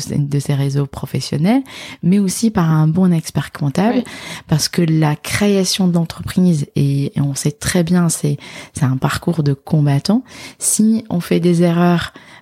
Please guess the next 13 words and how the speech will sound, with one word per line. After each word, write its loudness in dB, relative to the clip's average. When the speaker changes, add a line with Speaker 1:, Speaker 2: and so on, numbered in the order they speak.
Speaker 1:
euh, 0
dans 0
des 0
créations -2
d'entreprise, 0
ça 0
risque 2
en 2
fait -2
de, 2
de, -4
de, -8
d'entacher 0